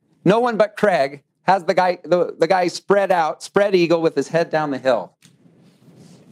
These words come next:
There's no facial damage to his face. His skis stayed on. You've heard from these, uh, structural, uh, bioengineering people.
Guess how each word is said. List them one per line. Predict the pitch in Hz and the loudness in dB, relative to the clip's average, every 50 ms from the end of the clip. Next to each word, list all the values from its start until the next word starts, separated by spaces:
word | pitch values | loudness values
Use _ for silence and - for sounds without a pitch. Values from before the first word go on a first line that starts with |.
| - - - | -14 -4 0
There's | 160 196 208 214 | 0 0 0 0
no | 226 208 175 | -2 -2 -2
facial | - - - - - 165 175 190 180 - - 180 170 165 139 - - - _ | -4 -12 -6 -2 0 2 2 0 0 0 0 0 0 0 -2 -4 -8 -10 _
damage | - 147 135 139 139 151 160 175 160 - - | 0 0 0 0 -2 -2 -2 -2 -4 -4 -2
to | 156 147 | 0 2
his | 131 113 - | 2 0 -2
face. | - - 139 127 131 156 175 - - - - _ _ _ _ _ _ _ _ _ _ - - - - - - - _ _ _ _ - _ - _ - | -4 0 0 0 0 0 -4 -6 -10 -20 -20 _ _ _ _ _ _ _ _ _ _ -20 -20 -20 -20 -20 -20 -20 _ _ _ _ -20 _ -20 _ 0
His | - 202 208 202 - | 0 0 0 0 -4
skis | - - 196 226 240 254 - - | -4 0 2 2 2 2 -2 -4
stayed | - - 196 180 160 151 | 0 0 2 2 2 2
on. | 175 214 214 185 165 | 2 0 0 0 2
You've | 165 165 160 | 2 0 2
heard | - 196 208 190 - | 2 0 0 0 -2
from | - 196 175 | -2 -2 0
these, | 151 160 156 147 151 - _ _ _ - | 2 0 0 0 -4 -12 _ _ _ 0
uh, | 135 123 | 0 0
structural, | 139 - - 180 190 190 - - 175 156 123 113 - 135 _ _ _ - | 0 -2 0 0 0 0 -2 -2 0 0 0 -2 -6 -14 _ _ _ 0
uh, | 143 151 143 135 123 139 131 90 - 90 - _ | 0 2 2 0 -2 -2 -4 -6 -10 -12 -14 _
bioengineering | - - 160 180 185 180 160 151 151 170 160 - 151 156 170 208 208 180 - | -4 -2 0 0 2 0 0 0 -2 -4 -6 -6 -4 -2 -2 -2 -2 -4 -2
people. | - 151 - - 156 151 _ | -2 -4 -2 -2 -4 -4 _